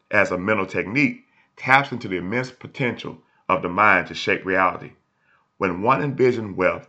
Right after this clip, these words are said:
with vivid clarity, it creates a mental blueprint that guides an action and decision towards prosperity. Visualizing wealth involves not just seeing the results, but feeling the emotions associated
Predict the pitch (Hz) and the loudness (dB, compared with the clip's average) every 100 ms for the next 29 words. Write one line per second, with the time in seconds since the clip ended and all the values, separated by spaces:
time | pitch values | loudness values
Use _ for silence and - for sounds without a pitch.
0 | _ - 90 80 127 139 - - 143 120 | _ -6 -2 4 4 4 -4 -2 2 4
1 | 82 - - _ _ _ _ - 117 113 | 2 -4 -16 _ _ _ _ -2 -2 0
2 | 120 113 113 90 92 117 139 131 120 127 | 2 2 2 -2 -2 -2 -2 2 0 0
3 | 90 78 - - 80 78 98 107 117 117 | -4 -8 -10 -12 -10 -2 4 6 4 0
4 | - 104 - 117 110 - 76 - _ _ | -6 -8 0 2 0 -4 -14 -18 _ _
5 | - 120 135 139 135 139 110 90 - 110 | 2 2 4 -2 0 0 0 -2 -6 -2
6 | 98 - 110 107 - 127 110 - - _ | -2 0 0 0 -2 -2 -2 -6 -14 _
7 | _ _ _ _ _ - 139 151 151 131 | _ _ _ _ _ -4 -2 2 6 6
8 | 113 104 92 101 143 107 - - 98 107 | 6 0 -4 2 6 4 2 -10 0 6
9 | 104 90 104 143 - 110 - - 123 127 | 6 4 2 2 2 -2 -2 -2 -2 -2
10 | 90 85 82 95 78 - _ - _ 90 | -4 -4 2 2 2 -6 _ -20 _ -4
11 | 82 - 127 120 98 90 82 92 107 104 | -4 0 4 4 2 0 2 4 4 2
12 | 78 - 82 - - 123 117 87 82 - | -8 -10 -12 -4 2 4 2 -2 -4 -6